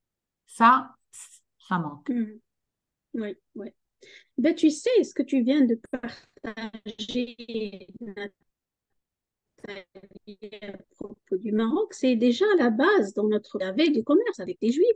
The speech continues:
Speaker 2: il avait des, des projets avec, euh, avec des, do-, donc c'est, c'est juste que les gens, ou bien les nouveaux musulmans, si on peut les appeler comme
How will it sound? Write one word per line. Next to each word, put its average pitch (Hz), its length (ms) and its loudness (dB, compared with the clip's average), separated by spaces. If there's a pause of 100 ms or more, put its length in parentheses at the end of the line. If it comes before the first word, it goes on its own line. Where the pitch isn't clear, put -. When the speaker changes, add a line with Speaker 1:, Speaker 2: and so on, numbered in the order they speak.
Speaker 2:
il 190 100 -6
avait 269 240 0
des, 247 320 4 (360)
des 214 100 0
projets 294 540 6
avec, 226 340 2
euh, 196 380 0
avec 196 320 -8
des, 185 340 -2 (300)
do-, - 140 -6 (100)
donc 247 280 -2
c'est, - 240 0
c'est 262 240 4
juste 392 400 6
que 294 140 6 (640)
les 226 380 6
gens, 302 360 4 (400)
ou 226 100 2
bien 247 300 4
les 226 180 2
nouveaux 320 640 6
musulmans, 240 720 -2 (640)
si 262 120 -2
on 240 140 -4 (120)
peut 233 280 -12
les 220 320 -18 (220)
appeler 196 800 -18 (1120)
comme 190 180 -14